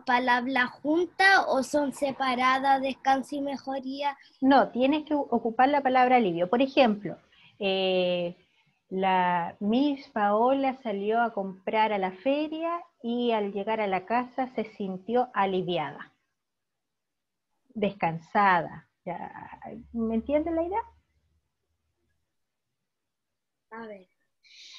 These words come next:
Speaker 1: ayer tenía, ah, mm, mm, ay, qué cuesta.
Speaker 2: O, o puede ser que esté jugando, por ejemplo. Ya, Vicente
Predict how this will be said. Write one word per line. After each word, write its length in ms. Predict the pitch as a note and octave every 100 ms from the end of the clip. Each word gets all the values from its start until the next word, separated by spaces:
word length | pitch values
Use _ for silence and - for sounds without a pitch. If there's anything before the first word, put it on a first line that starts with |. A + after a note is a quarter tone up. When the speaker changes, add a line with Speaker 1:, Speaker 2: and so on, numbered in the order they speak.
| -
Speaker 1:
ayer 580 | A#3+ A#3+ A#3+ C#4+ D#4 D#4
tenía, 600 | - D4 C#4+ D4 D#4 D#4 E4 E4 - _ _ _ _ _ _ _ _
ah, 1080 | A#3 A#3+ A#3 A3+ A3+ A3+ A3+ A3+ A3+ A3+ - _ _ _ _ _ _ _ _ _ _ _ _ _ _ _
mm, 320 | A3 A3 A3+ B3+ D4+ _ _ _ _ -
mm, 420 | A3 G#3+ G#3 B3 - - -
ay, 520 | A#3 B3 C4 C4+ A#3+ -
qué 180 | G3+ G#3+
cuesta. 540 | A#3 A#3+ A#3+ A#3+ - -
Speaker 2:
O, 180 | - - _
o 180 | - B3
puede 320 | C#4 D4+ D#4+ -
ser 160 | D#4
que 80 | D4+
esté 180 | C4+ D4
jugando, 640 | D4 C#4+ F#4+ G4 A#3+ G3+ - _ _
por 120 | - B3
ejemplo. 560 | - D#4+ C#4+ A3+ A3+ B3+ _ _ _ _ _ _ _ _ _ _ _ _ _ _ _ _
Ya, 160 | G3 -
Vicente 840 | F#3+ G#3+ - D4 D#4 - E4+ F4